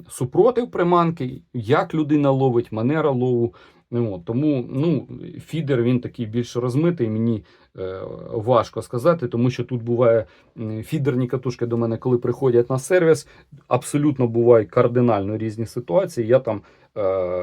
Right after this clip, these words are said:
в такому випадку розумію, що дуже сильно це залежить безпосередньо від манери лову риболова, що, як він робить,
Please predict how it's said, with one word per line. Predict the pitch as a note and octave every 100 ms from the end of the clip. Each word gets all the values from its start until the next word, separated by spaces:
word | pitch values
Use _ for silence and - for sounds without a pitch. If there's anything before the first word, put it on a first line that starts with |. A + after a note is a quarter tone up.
| F#2 G#2 - G#2
в | -
такому | - B2 B2
випадку | B2 F#3 - A#2
розумію, | B2 A2+ B2 D#3 D#3+
що | C#3 A#2+
дуже | A2 A#2+ C3+ A2
сильно | - D3 D#3+ C#3
це | C3 G#2+
залежить | G#2 A#2+ C#3 A2+
безпосередньо | A#2 G#2+ - - A2+ B2 C3 B2 A#2+ - _
від | G2 G2 C#3 - -
манери | G#2 G2+ A#2 A2+
лову | G#2+ A2+ G#2 G2+ - _ _ _
риболова, | A2 G#2+ G2+ A#2 D#3 D#3+ B2+
що, | - - B2+
як | A2 G2+ G#2
він | G2+
робить, | C#3+ D3+ B2+ -